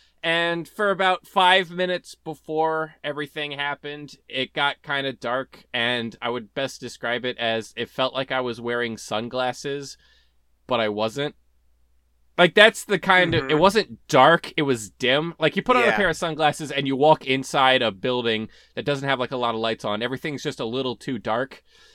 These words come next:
Speaker 1: and dim, but there's still plenty, but you could still see all the light. That, that's what it was like everywhere. It was just like somebody had put, like, a giant lens of sunglasses over everything. It was just kind of dim.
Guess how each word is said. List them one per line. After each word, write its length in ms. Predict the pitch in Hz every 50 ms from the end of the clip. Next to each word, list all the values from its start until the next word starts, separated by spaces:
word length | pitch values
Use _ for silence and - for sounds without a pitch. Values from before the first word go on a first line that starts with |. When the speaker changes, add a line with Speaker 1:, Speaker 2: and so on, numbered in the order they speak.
| _ _ _ _
Speaker 1:
and 440 | 113 110 107 107 107 101 110 110 98 - _
dim, 320 | 123 113 113 123 127 135 120
but 120 | 127 113
there's 160 | - 113 -
still 180 | - - 131 107
plenty, 340 | - 147 139 127 120 - -
but 80 | 113 131
you 60 | 131
could 140 | - 127 -
still 200 | - - 135 120
see 240 | - - - 135 123
all 140 | 120 120 113
the 80 | 110
light. 380 | 104 101 104 107 113 127 - - _ _ _ _ _ - - _ -
That, 220 | 196 220 202 -
that's 200 | 226 233 233 -
what 120 | 262 262 233
it 80 | 196
was 140 | 160 143 117
like 420 | 123 117 101 98 - - - _ _ -
everywhere. 580 | 151 151 123 127 117 104 101 87 - - - _ _
It 80 | 131 135
was 160 | 139 143 -
just 240 | 185 175 156 - -
like 240 | 170 151 139 - - - _ _ _ _ _ _ _ _ _
somebody 440 | - - 190 180 175 180 175 175 160
had 140 | 160 156 -
put, 240 | - 165 151 143 - _ _ _ -
like, 180 | 143 123 117
a 60 | 127
giant 420 | 110 - 151 143 135 139 143 120 110
lens 260 | 120 127 127 123 104
of 80 | 113 -
sunglasses 720 | - 139 127 120 110 113 110 107 107 - - 113 104 104 - -
over 380 | 113 113 107 107 104 - - -
everything. 520 | 117 110 101 104 95 - - 92 87 90
It 60 | - 117
was 120 | 120 -
just 320 | - 170 180 185 - - _ _ _ _ -
kind 340 | - 170 170 175 175 156 165
of 160 | 143 120 101 _ _ -
dim. 400 | 143 131 107 - - - -